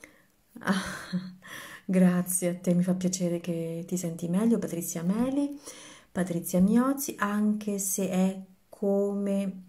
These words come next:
se mi stringesse qualcosa al plesso solare come una cintura, sì, potrebbe essere un senso di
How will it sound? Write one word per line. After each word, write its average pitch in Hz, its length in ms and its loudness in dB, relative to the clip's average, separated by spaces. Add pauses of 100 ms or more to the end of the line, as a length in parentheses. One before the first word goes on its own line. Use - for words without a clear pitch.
se - 320 0
mi 185 180 8
stringesse 185 640 2
qualcosa 190 440 -4
al 180 80 -2
plesso - 380 -4
solare 180 460 -4
come 185 220 4
una 175 80 0
cintura, 185 560 -2 (200)
sì, - 420 -8 (560)
potrebbe 190 380 2
essere 185 280 4
un 185 120 6
senso 180 340 -2
di 185 320 2